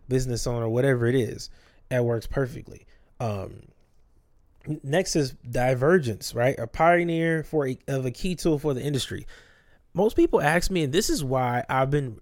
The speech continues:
so hell-bent on working on software.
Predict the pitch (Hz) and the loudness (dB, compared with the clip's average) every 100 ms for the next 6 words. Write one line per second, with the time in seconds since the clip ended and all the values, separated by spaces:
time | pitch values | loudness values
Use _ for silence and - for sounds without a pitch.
0 | - - - 156 156 143 143 131 123 123 | -10 -6 -2 2 2 2 0 2 0 -2
1 | 120 123 101 104 107 117 107 98 95 95 | -6 -4 0 0 0 -4 -6 -6 -6 -6
2 | - 123 131 139 - 143 131 123 110 98 | -4 0 2 2 4 4 6 6 4 0